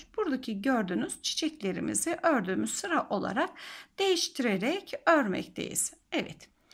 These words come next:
Şimdi yapımına başlayalım. Tığ olarak ise hemen söylemek istiyorum. Bir yetmiş beş numaralı tığımı kullandım. İpim ince olduğu için sizler kullandığınız iplere göre tığ numarasını büyütüp küçültebilirsiniz. Kanalımıza abone değilseniz abone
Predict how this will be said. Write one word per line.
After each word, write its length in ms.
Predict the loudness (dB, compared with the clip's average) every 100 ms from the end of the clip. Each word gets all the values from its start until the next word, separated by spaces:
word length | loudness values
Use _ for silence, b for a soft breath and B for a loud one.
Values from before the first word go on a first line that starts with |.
| B -8
Şimdi 460 | 0 0 0 -2 -4
yapımına 720 | 0 0 2 2 2 -2 -4 -2
başlayalım. 840 | 0 0 0 0 0 -2 -4 -6 -4
Tığ 200 | 0 2
olarak 500 | 2 0 -2 -4 -6
ise 320 | -4 -4 -4
hemen 280 | -2 -4 -4
söylemek 500 | -6 -6 -6 -8 -6
istiyorum. 500 | -6 -4 -6 -6 -4
Bir 100 | -4
yetmiş 440 | -4 -6 -12 -8
beş 200 | -8 -4
numaralı 440 | -4 -2 -2 -4 -2
tığımı 380 | -2 0 -2
kullandım. 560 | -2 -4 -2 -2 -2 -2
İpim 240 | -4 -6 -4
ince 240 | -2 -2
olduğu 320 | -4 -6 -6 -6
için 320 | -4 -4 -4 B B B
sizler 460 | -2 -2 0 -2 -2
kullandığınız 760 | -2 0 0 0 2 2 0 -2
iplere 400 | -6 -4 -2 -2
göre 380 | -2 -2 -4
tığ 220 | -4 -2 -2
numarasını 580 | -2 0 0 0 -4
büyütüp 400 | -2 -2 -4 -10
küçültebilirsiniz. 1080 | -8 -6 -4 -4 0 0 0 -2 -2 -4 -6 _ _ _ _ _ _ _ _ _ B B B B B B
Kanalımıza 580 | 2 4 6 6 6 4
abone 360 | 6 4 4 4
değilseniz 540 | 4 4 0 0 0 0
abone 300 | 4 4